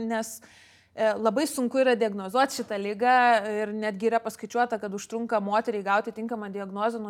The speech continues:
septynių iki devynių metų kartais. Tai, e, tai pirmą kartą per keturiasdešimt metų jau ir Jungtinėje Karalystėje yra atliekami klinikiniai tyrimai su naujos klasės vaistu,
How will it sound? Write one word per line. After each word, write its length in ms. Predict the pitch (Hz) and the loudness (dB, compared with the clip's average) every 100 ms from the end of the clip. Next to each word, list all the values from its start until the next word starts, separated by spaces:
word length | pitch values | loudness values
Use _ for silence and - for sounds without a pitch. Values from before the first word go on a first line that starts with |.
| 196 | -12
septynių 300 | 208 208 220 | -12 -8 -8
iki 140 | 214 | -8
devynių 240 | 196 202 220 208 | -8 -8 -6 -4
metų 240 | 196 190 | -6 -8
kartais. 380 | 165 170 170 170 - | -12 -12 -12 -18 -14
Tai, 140 | 190 190 - - - | -12 -12 -16 -20 -18
e, 380 | - 196 190 190 | -8 -4 -2 -2
tai 140 | 190 220 | -2 -4
pirmą 380 | - 285 320 262 | -2 -2 0 0
kartą 460 | - 202 233 294 294 285 | 0 0 0 2 2 2
per 160 | 202 196 | -2 -2
keturiasdešimt 800 | 196 226 233 240 208 214 240 214 | 0 2 2 0 0 -2 -4 -8
metų 460 | 185 185 226 294 285 | -4 -2 -2 -4 -2
jau 160 | 214 247 269 | 2 2 2
ir 140 | 233 | -2
Jungtinėje 500 | 214 202 254 262 220 208 196 196 | -4 -6 -6 -4 -2 -2 -4 -4
Karalystėje 640 | 208 196 233 285 247 220 | -6 -4 -4 -4 -2 0
yra 140 | 208 226 | 2 2
atliekami 720 | 226 214 208 196 208 233 240 233 | 0 -6 -6 -6 -4 -2 -2 -4
klinikiniai 500 | 208 202 202 247 214 | -8 -8 -6 -6 -6
tyrimai 400 | 202 202 247 254 | -8 -8 -6 -8
su 220 | - 233 | -8 -8
naujos 480 | 214 208 208 226 - | -6 -4 0 0 0
klasės 460 | 208 214 - 208 185 | 0 0 -2 -12 -6
vaistu, 480 | 180 277 - 339 | -4 -4 -4 -6